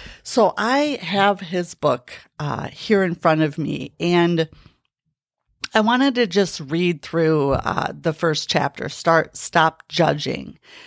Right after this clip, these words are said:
And it says, "Judging a person does not define who they are.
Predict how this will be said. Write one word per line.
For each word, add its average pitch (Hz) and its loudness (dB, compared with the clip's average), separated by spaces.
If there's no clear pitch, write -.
And 190 2
it 175 2
says, 170 2
"Judging 180 0
a 220 0
person 156 -2
does 147 -2
not 160 2
define 151 0
who 156 0
they 170 2
are. 147 0